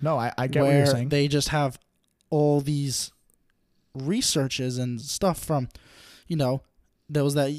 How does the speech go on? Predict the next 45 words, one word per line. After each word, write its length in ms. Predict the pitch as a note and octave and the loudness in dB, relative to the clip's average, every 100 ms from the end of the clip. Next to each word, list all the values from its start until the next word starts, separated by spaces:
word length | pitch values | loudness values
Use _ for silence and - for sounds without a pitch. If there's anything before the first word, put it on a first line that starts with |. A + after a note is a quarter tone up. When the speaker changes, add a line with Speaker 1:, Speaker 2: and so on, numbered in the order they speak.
| C#3 | -8
Speaker 2:
the 80 | C#3+ | -6
U 160 | D3 D#3 | 0 0
F 120 | D3 | 2
O 80 | D#3+ | 2
sightings 420 | - D3+ C#3 B2+ | 2 2 0 -4
in 100 | C3+ | -6
England 360 | A3 C#4 D4+ D#3 | -2 0 0 2
where 120 | C#3 | 2
they're 100 | C3 | 2
responding 680 | A#2+ - B2+ A#2 A#2 A#2 A#2 - | 0 -2 -4 -4 -4 -8 -10 -4
to 180 | C#3 | -2
a 40 | C3+ | 0
U 160 | C3+ | 0
S, 160 | C3 B2 | 0 0
it's 280 | C3 D#3+ - | -2 -2 -2
a 40 | |
U 140 | C#3+ C3 | 0 0
S 120 | C#3 | 2
Air 100 | D#3+ | 0
Force 220 | - D3+ | 0 0
Speaker 1:
Yeah, 140 | - C#3 | 2 2
Speaker 2:
base 140 | C3+ | 0
that 60 | C3+ | 2
Speaker 1:
no, 60 | D3 | 2
they, 120 | C#3 | 2
Speaker 2:
responded 200 | D#3 C3+ | 2 2
Speaker 1:
they 120 | C3 F3+ | 2 4
were 60 | |
Speaker 2:
outside. 160 | G#3 D#3 | 4 2
Speaker 1:
responding 440 | C3+ - D3+ C#3+ | 0 -2 -2 -2
throughout 240 | C3+ D3 C#3 | -2 -2 -2
the 60 | |
world, 320 | G#2+ C#3 D3 - | -2 0 0 2
Speaker 2:
They 80 | |
Speaker 1:
even 100 | F#3 | 4
Speaker 2:
were 60 | A3 | 4
Speaker 1:
in 40 | |
Speaker 2:
going 100 | G#3+ G#3+ | 4 4
Speaker 1:
Russia. 220 | F#3+ G#2 | 2 2
Speaker 2:
all 240 | F3+ F#3+ | 4 4
over 200 | G3+ F#3 | 4 2
the 80 | F3+ | 2
world 440 | E3 D#3+ B2 A#2 - _ - | 2 2 0 -2 -6 _ -4
to 500 | C#3 B2+ B2+ B2+ - _ _ _ - | 0 0 0 -2 -6 _ _ _ -8
study 840 | - - D#3 C#3+ C3 B2+ B2+ A2+ | -6 0 0 2 0 -2 -4 -6